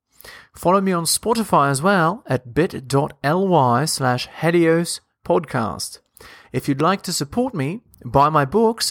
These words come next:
at bit dot L Y slash Helios Books. You can also donate at bit dot L Y slash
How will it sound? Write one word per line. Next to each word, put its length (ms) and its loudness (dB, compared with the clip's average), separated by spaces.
at 220 0
bit 220 -2
dot 260 0
L 180 2
Y 380 2
slash 440 -6
Helios 580 0
Books. 580 -2
You 80 -2
can 140 0
also 320 2
donate 680 0
at 180 -4
bit 200 -2
dot 220 0
L 180 0
Y 380 2
slash 420 -4